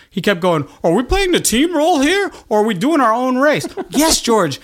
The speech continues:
Speaker 1: it's your own race. You are in a race car. If you can pass him, pass him. But we all know you can't. And he's managing his tires. What do you want him to do?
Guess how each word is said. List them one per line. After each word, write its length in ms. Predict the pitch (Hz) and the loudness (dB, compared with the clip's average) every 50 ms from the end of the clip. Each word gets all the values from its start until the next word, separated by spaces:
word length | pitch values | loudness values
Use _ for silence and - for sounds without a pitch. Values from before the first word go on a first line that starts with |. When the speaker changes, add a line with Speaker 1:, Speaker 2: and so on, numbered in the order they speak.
| - _ _ _ - | -20 _ _ _ -4
Speaker 1:
it's 200 | 240 - - - | -2 0 2 2
your 160 | 294 285 - | 2 0 2
own 260 | - 247 285 302 285 | 2 2 2 4 4
race. 420 | 269 269 294 311 277 165 - - - | 2 2 2 2 2 0 -2 -4 -2
You 220 | 170 208 277 277 | 0 0 2 2
are 200 | 233 240 262 254 220 | 2 2 0 0 0
in 120 | 240 240 | 0 0
a 80 | 254 247 | 0 2
race 280 | 233 233 254 269 - - | 2 0 0 0 -2 -2
car. 340 | - 175 127 104 98 107 - - - - | 0 -2 -2 -2 -4 -8 -14 -20 -10 -6
If 140 | 156 123 135 | -2 0 2
you 120 | 180 202 | 2 2
can 160 | - 269 240 196 | 2 0 0 0
pass 380 | - 208 214 254 277 262 - | 2 2 2 2 0 0 0
him, 120 | 247 247 240 | -2 0 4
pass 360 | - 277 294 311 294 - - | 4 4 4 2 0 0 -2
him. 140 | 139 127 117 | -2 -2 0
But 180 | 117 104 95 | -2 -4 -4
we 120 | 104 101 - - | -6 -10 -10 -10
all 240 | 107 98 92 98 107 | -10 -10 -8 -6 -6
know 220 | 107 107 107 110 | -4 -4 -4 -6
you 220 | 107 101 113 127 131 | -6 -6 -8 -8 -8
can't. 1200 | - - - - - - 170 151 151 147 147 147 143 143 139 139 139 135 127 120 120 120 123 - - - - - - - - - | -8 -14 -18 -18 -12 -8 -4 -2 -2 0 0 0 0 0 0 0 0 0 0 0 -2 -2 -4 -8 -14 -20 -20 -20 -20 -20 -14 -6
And 60 | - 233 | -4 -2
he's 120 | 247 233 | -2 0
managing 460 | 226 196 202 247 285 277 240 269 269 269 | 0 0 0 0 0 0 -2 -2 -2 -2
his 120 | 247 - | -2 -4
tires. 440 | - 240 247 277 - 131 117 117 123 | -4 -4 -4 -2 -4 -4 -4 -4 -2
What 100 | 131 156 | -2 -2
do 60 | 175 | -2
you 60 | 185 | -2
want 160 | 190 190 190 | -2 -2 -2
him 120 | 190 190 180 | -2 -4 -2
to 60 | 175 | -2
do? 280 | 185 208 190 120 - | -2 -2 -2 -4 -6